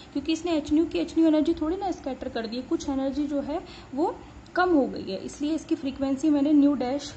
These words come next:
बताई है यहाँ पे h new dash, ठीक है। अगर आप पी वन बता देंगे तो आपको पता चल जाएगा कि पी टू कितना होगा, ठीक है। तो इसको, इन दोनों को मैं कल भरूंगी कि ये कितना होगा, ठीक है। अब रही बात इलेक्ट्रॉन की, इलेक्ट्रॉन पे आ जाइए।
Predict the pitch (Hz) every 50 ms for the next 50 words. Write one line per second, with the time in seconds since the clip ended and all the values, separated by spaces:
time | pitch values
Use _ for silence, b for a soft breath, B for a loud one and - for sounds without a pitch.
0 | - - 233 226 - 196 185 190 220 240 240 240 233 233 294 330 320 240 226 -
1 | - 247 240 226 190 214 208 208 - - - 285 - 359 349 B B B B B
2 | B 240 247 269 302 339 330 330 - 285 285 302 320 311 320 320 - 294 294 285
3 | 277 294 302 320 311 - 311 294 277 - - 277 - 269 269 285 277 - 285 262
4 | 247 254 254 254 269 285 - 339 339 339 - 269 262 - 285 269 - 269 - -
5 | 220 240 196 - - - - - - - - - - - - - 269 262 254 330
6 | 339 330 320 269 254 - - 294 285 294 294 294 285 285 294 285 294 285 294 320
7 | 320 339 330 320 302 311 277 262 254 208 233 240 240 269 339 381 - B B B
8 | B B B 262 269 302 302 294 269 - 254 247 226 202 196 170 - - - -
9 | - - - - - - - 277 277 - 339 339 - B B B B - 277 285
10 | 277 285 269 277 311 285 294 339 339 330 311 254 233 226 - - 247 240 233 240
11 | 247 - 294 311 254 247 - - 294 285 277 285 277 294 285 269 254 226 247 247
12 | 240 247 302 349